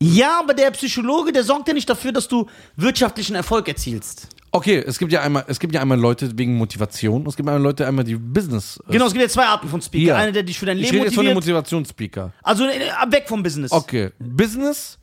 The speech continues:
Speaker 2: gibt es bestimmt Leute.
Speaker 1: Ja.
Speaker 2: Ähm, aber um dich zu erfol-, also erfolgreich zu machen, guck mal, das ist doch genauso wie ein Lehrer. Ein Lehrer kriegt zwanzig Schüler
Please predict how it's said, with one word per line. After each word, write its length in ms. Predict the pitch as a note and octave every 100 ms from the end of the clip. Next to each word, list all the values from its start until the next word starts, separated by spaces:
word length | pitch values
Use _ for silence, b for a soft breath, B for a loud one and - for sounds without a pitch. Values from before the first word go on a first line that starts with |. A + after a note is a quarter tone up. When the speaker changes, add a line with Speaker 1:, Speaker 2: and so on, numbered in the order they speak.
| _ _ _ _
Speaker 2:
gibt 300 | C#3+ C#3+ -
es 100 | F3+ -
bestimmt 420 | C3+ - A#3+ -
Leute. 400 | C3 G#2 G2+ F#2+
Speaker 1:
Ja. 260 | D#3+ D3 A#2 _ _ _ _ _ _ _
Speaker 2:
Ähm, 580 | C3 C#3 C3+ C3 A2+ A#2+ _ _ _ _ _ _ -
aber 420 | D#3 D3+ C#3 -
um 160 | D3 C#3
dich 220 | G#3+ -
zu 100 | F3+
erfol-, 280 | C3+ - G3
also 200 | C3 B2
erfolgreich 480 | B2+ - A3+ E3+ -
zu 120 | A2
machen, 340 | G2 G2 F#2 - _ b b b b b b b b b b b
guck 80 | G3
mal, 100 | F3+
das 120 | D#3
ist 80 | -
doch 100 | C#3
genauso 640 | D#3 F#3 F3+ D#3 E3+ D#3+ C#3+
wie 180 | D3+
ein 100 | E3 C3+
Lehrer. 520 | B2+ D#3 A2 F#2 - _ -
Ein 160 | A#2+
Lehrer 260 | C#3 F3 D#3
kriegt 220 | C#3+ A#2+
zwanzig 380 | - F#3 D3 A#2
Schüler 480 | - G3 F#3+ B3